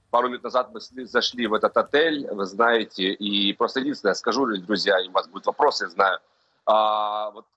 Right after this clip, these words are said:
э, своим коллегой Тарасом Березовцом мы были здесь год назад, то есть за неделю до навалы, до вторжения Российской Федерации в Украину. И вы знаете, вот, э, вся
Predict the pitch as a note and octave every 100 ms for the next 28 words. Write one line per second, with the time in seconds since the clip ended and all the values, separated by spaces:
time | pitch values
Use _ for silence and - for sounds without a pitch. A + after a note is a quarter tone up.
0 | C3 A#2+ - C3 C3 C#3 C3+ B2 B2+ B2+
1 | C3 A#2+ A#2 B2 B2 C#3 A#2 G#2+ A2 G2+
2 | G2+ - - A#2+ - G2 F#2+ - G2+ G2
3 | F2+ G#2+ G2+ G2 - _ G#2 G2+ F2 C3
4 | B2 B2 - _ _ - A2+ G#2 - _
5 | _ _ G2 G#2+ G#2 F#2+ F#2 E2 G2+ G2
6 | - A2 - G#2+ G2 F#2+ - G2 G#2 G2
7 | G2+ B2 D3+ D3+ A#2 G#2+ G#2 A2+ A2 G2+
8 | F#2 _ _ - A2+ A#2 A#2+ C#3 B2 A2
9 | G2+ G#2+ - A#2 A2 A2 G#2+ G#2+ - -
10 | C#3 B2